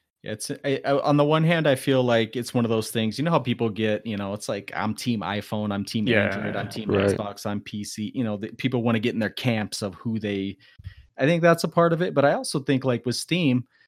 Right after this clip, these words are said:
Speaker 1: there's certain things, like, with Epic Game Store that people don't like. I don't think, like,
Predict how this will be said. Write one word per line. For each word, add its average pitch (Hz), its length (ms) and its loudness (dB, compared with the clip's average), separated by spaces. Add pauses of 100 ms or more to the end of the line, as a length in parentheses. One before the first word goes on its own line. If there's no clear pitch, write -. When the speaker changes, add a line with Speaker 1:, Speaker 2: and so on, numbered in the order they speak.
(540)
Speaker 1:
there's 135 280 2
certain 156 340 0
things, 143 300 4
like, 120 160 2
with 110 160 -2
Epic 120 300 -2
Game 120 220 2
Store 110 260 -2
that 95 140 -6
people 110 240 -4
don't 104 160 -4
like. 101 200 -4
I - 80 -4
don't 123 220 -4
think, 135 200 -2 (140)
like, 101 180 -6